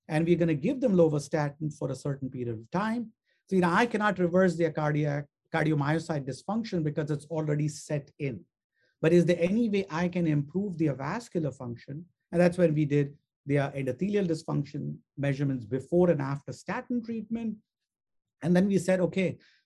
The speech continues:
you know, I wanna do something for the younger generation where the cardiomyocyte dysfunction hasn't set in." They might have endothelial dysfunction when they are fifteen years old,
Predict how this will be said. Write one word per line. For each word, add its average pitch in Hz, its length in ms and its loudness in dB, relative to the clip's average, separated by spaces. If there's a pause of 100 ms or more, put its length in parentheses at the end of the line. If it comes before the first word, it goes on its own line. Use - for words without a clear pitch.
you 175 80 2
know, 180 200 6
I 180 160 4
wanna 247 240 4
do 190 160 2
something 190 420 -2
for 180 140 -2
the 160 100 0
younger 160 320 2
generation 143 720 -4
where 156 240 0
the 156 160 -4
cardiomyocyte 160 1000 0
dysfunction 147 520 -6 (100)
hasn't 143 380 -4
set 127 400 -10
in." 147 240 -8 (560)
They 170 100 4
might 190 320 4
have 180 480 0
endothelial 170 640 0 (100)
dysfunction 165 500 -4
when 156 140 -2
they 147 100 0
are 143 200 -6
fifteen 147 380 -6
years 131 160 -6
old, 151 320 2